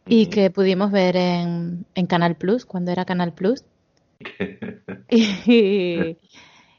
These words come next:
Speaker 1: y, bueno, sí, creo que tengo ganas de recuperar buenos momentos del pasado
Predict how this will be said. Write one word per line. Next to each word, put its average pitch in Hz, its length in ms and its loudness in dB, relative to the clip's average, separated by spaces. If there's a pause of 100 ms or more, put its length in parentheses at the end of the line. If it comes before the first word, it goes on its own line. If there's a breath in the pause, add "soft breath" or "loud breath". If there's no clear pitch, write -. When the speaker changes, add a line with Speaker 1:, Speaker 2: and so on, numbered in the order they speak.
(160)
Speaker 1:
y, 196 540 2
bueno, 175 440 -4
sí, 175 400 -8
creo 185 200 -2
que 185 100 -2
tengo 175 480 0
ganas 185 300 0
de 202 60 -2
recuperar 175 500 -4
buenos 180 240 -6
momentos 180 380 -4
del 185 160 -2
pasado 190 600 -2